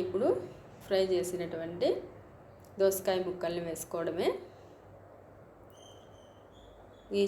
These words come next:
చట్నీ మాత్రం వేడి వేడి అన్నంలోకి, చపాతీలోకి,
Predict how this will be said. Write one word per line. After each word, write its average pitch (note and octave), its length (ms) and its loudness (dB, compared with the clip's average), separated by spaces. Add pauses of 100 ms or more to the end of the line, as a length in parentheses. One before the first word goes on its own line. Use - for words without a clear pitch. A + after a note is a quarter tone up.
చట్నీ F#3+ 300 -2 (100)
మాత్రం F3+ 300 2 (100)
వేడి F3+ 260 4
వేడి F#3 260 6 (100)
అన్నంలోకి, F3 580 0 (140)
చపాతీలోకి, E3+ 840 -4